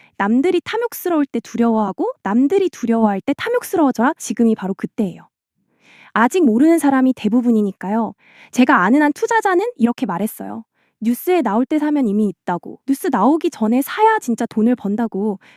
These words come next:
그래서 제가 드리고 싶은 말은, 아직 상장 전인 코인 종목을 제가 여러분께 문자 드리면 사놓기만 해도 심하게는 천 퍼센트까지 오를 수 있는 코인 기밀 종목명 보내드리겠습니다. 구독, 좋아요 눌러주시고 공일공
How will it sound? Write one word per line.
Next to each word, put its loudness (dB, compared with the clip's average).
그래서 0
제가 -2
드리고 0
싶은 -4
말은, -2
아직 -8
상장 -2
전인 0
코인 0
종목을 -2
제가 -6
여러분께 -2
문자 0
드리면 -2
사놓기만 -2
해도 0
심하게는 -4
천 -8
퍼센트까지 -4
오를 0
수 -6
있는 -2
코인 0
기밀 0
종목명 2
보내드리겠습니다. -4
구독, 0
좋아요 0
눌러주시고 -4
공일공 4